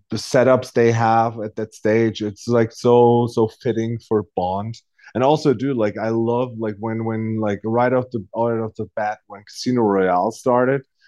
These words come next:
and they have the chase, and also the chase in the beginning of, of Quantum of Solace is, like, the, this, this is, like, how you should start, like, an action movie.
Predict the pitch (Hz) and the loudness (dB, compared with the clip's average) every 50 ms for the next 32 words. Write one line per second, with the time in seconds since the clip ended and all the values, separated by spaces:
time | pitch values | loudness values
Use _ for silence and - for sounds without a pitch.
0 | - - 107 110 113 110 117 117 107 - 98 - - - - 113 104 104 110 127 | -10 -4 0 0 2 2 2 0 0 -2 -8 -8 -8 -6 -4 -4 -2 -2 -2 -2
1 | 135 - 117 107 104 98 104 110 117 117 - 117 110 101 101 107 98 _ - - | -4 -6 -8 -8 -6 -4 -2 -2 -2 -2 -2 -2 -2 -2 -2 -6 -6 _ -8 -6
2 | 113 107 113 113 - 123 117 107 87 107 98 90 104 107 113 117 117 113 110 107 | -4 -4 -4 -4 -4 -6 -6 -6 -6 -6 -6 -4 -2 -2 -2 0 0 0 0 0
3 | 107 104 101 95 95 - - 104 98 - _ - 107 101 107 123 117 107 101 95 | 0 0 -2 -2 -4 -4 -6 -6 -6 -6 _ -8 -6 -6 -4 -4 -4 -4 -4 -6
4 | - - - 98 95 104 110 110 113 - - - _ _ _ _ _ _ _ - | -6 -2 0 2 2 2 2 2 0 -2 -8 -18 _ _ _ _ _ _ _ -4
5 | 131 127 117 135 127 123 120 - _ - 123 110 - _ _ _ _ _ - 127 | -2 0 0 2 2 0 0 -2 _ -8 -8 -8 -8 _ _ _ _ _ -10 -8
6 | 123 120 127 - - 156 156 151 - 147 135 - - 135 127 120 120 123 120 127 | -8 -8 -8 -2 2 2 2 2 2 -4 -6 -2 0 0 0 0 0 -2 -2 0
7 | 123 127 127 123 120 113 - - - 131 120 120 - - - 113 110 110 107 107 | 0 0 0 -2 -4 -6 -10 -10 -8 -8 -8 -10 -8 -4 0 2 2 4 4 2
8 | 107 98 80 - 95 101 98 95 - - 73 - 107 104 98 85 117 - - - | 0 -2 -4 -8 -8 -8 -8 -8 -8 -8 -8 -6 -6 -6 -4 -4 -6 -6 -4 -4
9 | 95 92 90 90 90 87 85 - | -4 -4 -2 -2 -2 -2 -4 -4